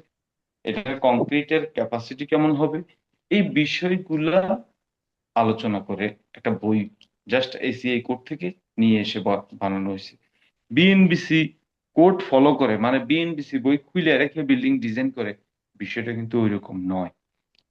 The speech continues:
বিএনবিসি হচ্ছে একটা নিলসনের বইয়ের মতো, আরসিসি আছে, স্ট্রাকচার আছে, ফাউন্ডেশন আছে,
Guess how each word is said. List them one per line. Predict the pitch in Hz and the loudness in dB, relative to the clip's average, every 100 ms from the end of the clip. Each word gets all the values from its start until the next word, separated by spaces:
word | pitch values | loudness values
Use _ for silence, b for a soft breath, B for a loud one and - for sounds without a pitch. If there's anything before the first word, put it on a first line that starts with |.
| 107 | 0
বিএনবিসি | 139 170 160 147 - | 2 2 2 0 -2
হচ্ছে | 135 135 135 | -6 -2 -4
একটা | - 143 | -2 2
নিলসনের | 131 120 113 123 123 | 4 4 2 0 0
বইয়ের | 123 127 127 | 2 4 4
মতো, | 131 131 127 | 4 2 -6
আরসিসি | 110 - 110 - 123 123 _ _ _ _ _ | -10 -12 -20 -10 -10 -10 _ _ _ _ _
আছে, | - 113 123 | -6 -2 -2
স্ট্রাকচার | 110 - 107 - 123 | -4 -4 -4 0 0
আছে, | 123 117 | 0 -4
ফাউন্ডেশন | 117 107 104 98 - 120 | -4 -2 -2 -4 -4 -6
আছে, | 117 - 131 | -6 -8 -14